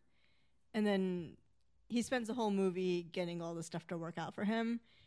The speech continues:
and she's, like, having issues with the washing machine for the first time in her life, and getting drowned in suds, and all sorts of shenanigans, and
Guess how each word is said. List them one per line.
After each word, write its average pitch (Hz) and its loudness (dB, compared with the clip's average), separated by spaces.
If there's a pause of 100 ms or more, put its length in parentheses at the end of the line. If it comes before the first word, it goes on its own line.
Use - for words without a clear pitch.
(140)
and 190 4
she's, 185 4
like, 165 -6 (580)
having 196 6
issues 190 6
with 160 2
the 165 -6
washing 240 6
machine 233 2
for 233 2
the 220 6
first 220 2
time 208 4
in 208 4
her 214 4
life, 190 4
and 170 0
getting 160 0 (640)
drowned 175 2
in 170 0
suds, 170 0
and 156 -6 (640)
all 190 6
sorts 196 2
of 190 4 (120)
shenanigans, 185 2
and 156 -4